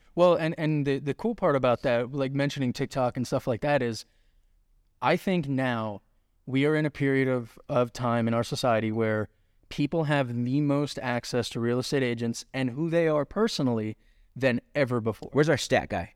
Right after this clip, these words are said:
Speaker 1: Right, yeah.
Speaker 2: How many, how many agents are in the market right now?
Speaker 1: <laughs>
Speaker 2: So fifty-six thousand, he
Speaker 1: Something
Speaker 2: said?
Speaker 1: like
Speaker 2: Something
Speaker 1: that,
Speaker 2: crazy
Speaker 1: yeah.
Speaker 2: like that?
Speaker 1: Well, yeah.
Speaker 2: And how many,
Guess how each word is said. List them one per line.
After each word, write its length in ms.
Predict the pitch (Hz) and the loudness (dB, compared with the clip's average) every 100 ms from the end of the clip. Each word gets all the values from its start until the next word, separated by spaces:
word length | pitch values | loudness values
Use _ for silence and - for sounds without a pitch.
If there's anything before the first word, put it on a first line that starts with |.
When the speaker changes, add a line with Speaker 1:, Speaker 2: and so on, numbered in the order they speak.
| _ - | _ 0
Speaker 1:
Right, 200 | 143 151 | 0 2
yeah. 120 | 165 - | 0 2
Speaker 2:
How 80 | 160 | 2
many, 160 | 175 | 2
how 120 | 160 147 | 2 2
many 200 | 160 151 | 4 4
agents 320 | 131 131 127 | 4 2 4
are 120 | 127 | 4
in 60 | 120 | 4
the 80 | |
market 320 | 117 113 110 101 | 4 4 2 2
right 160 | 101 | 2
now? 220 | 101 95 - | 0 -4 -8
Speaker 1:
<laughs> 40 | - - - - - | -18 -20 -20 -20 -14
Speaker 2:
So 80 | |
fifty-six 540 | 113 165 131 - 151 - | -4 -2 -2 -2 -2 2
thousand, 340 | 147 131 143 | 4 4 4
he 60 | 160 | 0
Speaker 1:
Something 140 | 160 170 | 2 2
Speaker 2:
said? 80 | 160 | 0
Speaker 1:
like 100 | 113 | -4
Speaker 2:
Something 220 | 160 143 | -4 -4
Speaker 1:
that, 60 | |
Speaker 2:
crazy 260 | - 156 151 | 2 4 4
Speaker 1:
yeah. 60 | 156 | 2
Speaker 2:
like 120 | 151 | 4
that? 180 | 165 156 | 4 6
Speaker 1:
Well, 140 | 175 | 4
yeah. 220 | 190 160 107 | 2 -2 0
Speaker 2:
And 200 | 143 139 | 0 2
how 140 | 139 | 2
many, 320 | 165 170 143 | 2 2 0